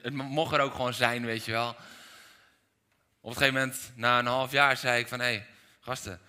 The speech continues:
jullie hebben het er zo vaak over, beter zijn jullie een keer bij de dienst." <laughs> En toen zijn ze ook meegegaan. Dus dat was tof. Maar, maar ik deed het al, maar in het verborgene. Dus ik had al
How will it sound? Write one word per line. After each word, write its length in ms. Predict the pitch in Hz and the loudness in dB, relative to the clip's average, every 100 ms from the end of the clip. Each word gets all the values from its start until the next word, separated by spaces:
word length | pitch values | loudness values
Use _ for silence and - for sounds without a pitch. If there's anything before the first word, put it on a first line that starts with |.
| _ | _
jullie 140 | - 113 | -6 -2
hebben 180 | 117 110 | -2 -4
het 100 | 117 | -6
er 120 | 139 | -6
zo 60 | |
vaak 280 | 139 104 101 | -4 -4 -4
over, 220 | 101 110 | -6 -8
beter 260 | 113 117 113 | -6 -8 -6
zijn 120 | 117 | -8
jullie 160 | 113 120 | -8 -6
een 40 | |
keer 120 | 123 | -4
bij 80 | 123 | -2
de 80 | 120 | -4
dienst." 340 | 123 110 - - _ - - - - | -6 -10 -12 -20 _ -20 -20 -18 -10
<laughs> 80 | - - - - - - - - - - | -10 -10 -14 -18 -18 -18 -18 -20 -18 -8
En 100 | 202 | -4
toen 100 | 156 | 2
zijn 180 | 160 147 | 4 4
ze 80 | |
ook 60 | 151 | 2
meegegaan. 540 | 156 127 73 87 85 - - - - - | 2 0 -2 -6 -8 -12 -20 -20 -20 -10
Dus 120 | 110 113 | -2 2
dat 100 | 139 | 2
was 140 | 151 | 0
tof. 420 | - 160 - - - _ - - - - - - - | 0 0 -2 -12 -18 _ -20 -20 -20 -20 -20 -20 -6
Maar, 440 | - 160 185 - - - _ - | 4 4 4 0 -18 -20 _ -2
maar 300 | 147 180 - | 2 2 2
ik 160 | 165 160 | 0 4
deed 280 | 202 240 | 4 4
het 180 | 202 175 | -2 0
al, 400 | 127 113 196 302 - _ _ _ | 4 4 2 -4 -18 _ _ _
maar 160 | 156 185 | 0 2
in 80 | 202 | 4
het 120 | 196 | 0
verborgene. 640 | 190 156 123 107 104 92 - - _ _ _ _ _ _ _ _ - - - | -4 0 0 0 -4 -8 -14 -20 _ _ _ _ _ _ _ _ -20 -20 -12
Dus 100 | 143 | -2
ik 60 | |
had 220 | 165 214 | 2 4
al 280 | 220 190 175 | 4 2 0